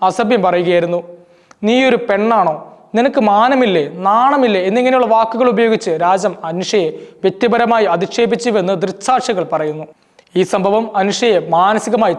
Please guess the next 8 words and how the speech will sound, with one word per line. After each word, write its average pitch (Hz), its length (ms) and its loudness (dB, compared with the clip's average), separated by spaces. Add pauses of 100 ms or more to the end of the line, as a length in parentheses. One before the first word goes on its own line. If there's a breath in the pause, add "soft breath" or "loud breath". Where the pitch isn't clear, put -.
തളർത്തി. 156 320 -4 (560 loud breath)
കരഞ്ഞുകൊണ്ട് 302 500 2
മുറിയിലേക്ക് 269 500 2
പോയ 269 180 2
അനുഷ 233 280 0
പിന്നീട് 220 420 0
പുറത്തേക്ക് 214 460 -2
വന്നില്ല. 156 380 -2